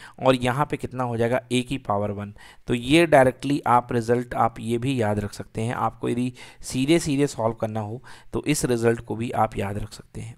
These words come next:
ओके, ये आ गया आपके पास यहाँ तक। तो अब क्या कह रहा है? ग्रेटेस्ट टर्म के लिए मैंने आपको बताया था टी आर प्लस वन upon टी आर का जो कोफिशिएंट है वो क्या होना चाहिए? greater than one होना चाहिए। तो n minus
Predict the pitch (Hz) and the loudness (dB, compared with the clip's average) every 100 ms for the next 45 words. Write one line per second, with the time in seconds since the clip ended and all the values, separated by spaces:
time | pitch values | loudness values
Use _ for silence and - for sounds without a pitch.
0 | - - - - - - _ _ - 123 | -18 -14 -14 -16 -20 -20 _ _ -2 6
1 | 117 113 113 - - 117 - 101 101 - | 6 6 0 -2 -6 -6 -8 -10 -10 -12
2 | - - _ - - - - - - - | -16 -20 _ -20 -20 -20 -20 -16 -6 2
3 | - 180 185 170 170 170 165 131 143 202 | 6 6 6 4 4 2 0 2 2 4
4 | 202 - 147 139 143 143 135 127 - 127 | 2 2 0 0 0 0 0 -2 -2 0
5 | 131 135 127 156 - 131 135 147 143 139 | 2 0 0 0 6 6 6 0 -4 -4
6 | 135 131 131 - 139 127 127 127 131 123 | -2 0 -2 0 4 4 4 -2 -4 -6
7 | 113 127 113 107 117 123 - - - 120 | -6 -6 -6 -4 -6 -8 -14 -14 -2 0
8 | 156 139 139 131 131 139 117 113 - 120 | 6 8 6 0 -2 -4 0 0 2 2
9 | 123 107 107 104 104 107 113 117 - - | 2 -2 -4 -4 -6 -6 -6 -6 -16 -16
10 | - - 135 156 170 139 139 131 | -6 0 2 4 4 4 2 -2